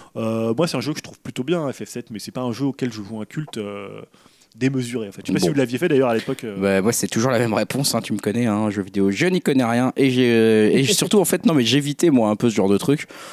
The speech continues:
Speaker 2: parce qu'honnêtement, les, les jeux, justement, euh, euh, comment dire, jeux de rôle, tour par tour, comme ça, ça m'a toujours, euh, gavé, j'ai essayé, j'ai jamais accroché à ce système de jeu,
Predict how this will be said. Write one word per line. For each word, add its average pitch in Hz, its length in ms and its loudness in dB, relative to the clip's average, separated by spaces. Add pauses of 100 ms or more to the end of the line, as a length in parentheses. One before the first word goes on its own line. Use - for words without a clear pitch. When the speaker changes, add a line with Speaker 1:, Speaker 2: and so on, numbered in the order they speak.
(160)
Speaker 2:
parce - 100 -8
qu'honnêtement, 135 380 2
les, 110 320 4
les 107 200 4
jeux, 123 220 4
justement, 117 640 2
euh, 90 240 6 (480)
euh, 92 180 4
comment 104 200 -2
dire, 101 120 -2
jeux 107 120 0
de 104 80 0
rôle, 113 240 2
tour - 160 -6
par 104 160 -4
tour, - 160 -4
comme 92 100 -6
ça, - 140 -2
ça - 100 -4
m'a 90 140 0
toujours, 110 420 -2
euh, 92 60 2
gavé, 101 400 0
j'ai 104 120 -2
essayé, 101 380 0
j'ai 92 200 -6
jamais 139 440 0
accroché 113 400 -2
à 104 60 0
ce - 160 -8
système 104 480 -2
de 95 120 4
jeu, 101 220 0